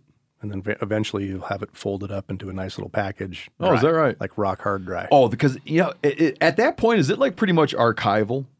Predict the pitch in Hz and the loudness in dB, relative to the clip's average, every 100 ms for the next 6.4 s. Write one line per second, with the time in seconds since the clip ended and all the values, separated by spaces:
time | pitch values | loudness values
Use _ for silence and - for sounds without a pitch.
0 | _ 123 110 135 - _ _ _ _ 117 | _ -2 0 0 -2 _ _ _ _ -6
1 | 117 - 190 285 302 190 180 160 143 151 | -6 0 2 4 2 4 4 4 2 2
2 | 127 123 117 110 110 - - 131 139 123 | 4 4 2 0 0 -4 -6 -2 -2 0
3 | 127 - 170 175 139 117 107 107 110 110 | -2 0 -2 0 0 0 0 0 0 -2
4 | 117 107 101 98 - 123 107 98 92 101 | -2 -2 -2 -4 -2 0 2 0 -4 -6
5 | 131 131 101 85 95 113 110 202 214 143 | -4 -2 -2 -4 -6 -4 -2 0 2 2
6 | - 87 - | -2 -12 -14